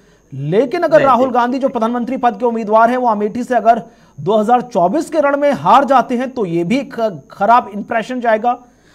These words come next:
Speaker 1: और इसी लो confidence की
Speaker 2: नहीं,
Speaker 1: वजह से
Speaker 2: देखिए।
Speaker 1: कांग्रेस पार्टी देरी कर रही है।
Speaker 2: मैं, मैं बीजेपी के gossip का जवाब देने के लिए उत्तरदायी नहीं हूँ
Speaker 1: हम्म।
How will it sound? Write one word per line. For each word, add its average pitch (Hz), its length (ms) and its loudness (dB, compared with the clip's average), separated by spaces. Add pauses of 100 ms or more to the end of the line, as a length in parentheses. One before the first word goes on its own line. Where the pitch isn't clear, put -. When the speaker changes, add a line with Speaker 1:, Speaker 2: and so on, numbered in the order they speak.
(120)
Speaker 1:
और 233 160 4
इसी 247 300 -2
लो 240 160 0
confidence 262 480 0
की 277 80 -10
Speaker 2:
नहीं, 247 140 2
Speaker 1:
वजह 247 120 2
से 277 180 -2
Speaker 2:
देखिए। 277 180 -2
Speaker 1:
कांग्रेस 240 340 2
पार्टी 240 340 2
देरी 220 400 0
कर 254 160 2
रही 170 240 -4
है। - 160 -20 (1700)
Speaker 2:
मैं, 220 420 -2
मैं 180 300 -12
बीजेपी 143 520 -16
के 247 140 -4
gossip 175 480 -4
का 190 100 -4
जवाब 165 340 -6
देने 160 280 -8
के 160 140 -12
लिए 160 100 -8
उत्तरदायी 139 560 -4
नहीं 131 320 -6
हूँ - 340 -10
Speaker 1:
हम्म। 175 140 -8